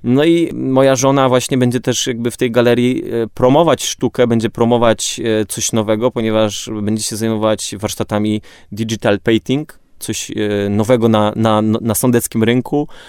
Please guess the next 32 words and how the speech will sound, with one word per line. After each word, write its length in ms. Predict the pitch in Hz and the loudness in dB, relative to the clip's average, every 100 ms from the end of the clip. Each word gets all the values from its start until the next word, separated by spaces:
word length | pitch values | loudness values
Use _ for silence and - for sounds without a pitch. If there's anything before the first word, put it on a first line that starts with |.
| - - | -20 -12
E, 500 | 104 104 104 104 104 104 | -4 0 2 2 2 2
będą 260 | 107 110 | 0 -2
to 100 | 107 | -4
takie 220 | 104 - | -8 -4
właśnie 280 | 107 104 110 | -4 -2 -2
zajęcia 360 | 101 104 107 104 | 0 0 0 0
na 120 | 98 | 0
tablecie, 640 | 104 101 101 - 101 101 101 _ - | 0 0 0 0 -2 -2 -8 _ -16
e, 640 | 101 95 92 95 98 95 95 | -10 -8 -6 -6 -6 -6 -6
z 120 | - | 0
rysunku. 680 | 120 139 143 120 - 120 127 - | 2 2 2 2 0 -2 -2 -4
Także, 400 | - 127 151 165 156 - | -10 -8 -6 -6 -8 -10
no, 200 | - 127 - | -8 -10 -8
mam 280 | 127 139 180 | -2 0 2
nadzieję, 500 | 202 156 165 170 170 | 2 4 6 6 4
że 400 | 147 143 147 143 - - 110 | 2 4 4 2 -4 -12 -6
powstaje 460 | 120 - 139 135 | -6 0 2 2
takie 300 | 127 - 127 | -2 -2 0
nowe, 320 | 120 147 151 | 2 2 2
ciekawe 420 | - 139 131 127 117 | -2 -2 0 2 2
miejsce, 560 | 123 147 151 - 165 | 4 2 -2 0 0
w 80 | - | 0
którym, 480 | - 131 127 127 120 - - | -4 0 2 2 -2 -10 -6
mam 300 | 98 120 156 | 0 2 4
nadzieję, 400 | 180 165 170 160 | 2 2 0 0
że 100 | 139 | -2
co 120 | - | -4
jakiś 220 | 127 120 | -4 -6
czas 180 | - 107 | -4 -2
będzie 200 | 104 95 | -2 -4
się 80 | - | -6
coś, 400 | - 90 - | -12 -12 -12